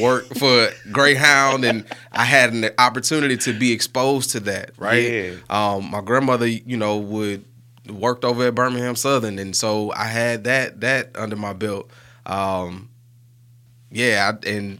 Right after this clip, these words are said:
Speaker 1: yeah, I
Speaker 2: I like it. I like it. You have, you had a, a, a path similar to mine.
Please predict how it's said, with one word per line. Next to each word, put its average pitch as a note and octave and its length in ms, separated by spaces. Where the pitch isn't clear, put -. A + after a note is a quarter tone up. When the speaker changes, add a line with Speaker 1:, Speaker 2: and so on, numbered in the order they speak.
Speaker 1:
yeah, F3+ 260
I - 100
Speaker 2:
I D2 140
like C#2+ 360
it. - 60
I C#2 140
like B1+ 360
it. - 100
You E3 400
have, C3+ 880
you C#3+ 240
had C#3 320
a, E2+ 360
a, D#2+ 440
a D2 320
path G2 420
similar D#2 460
to C2+ 120
mine. G1+ 340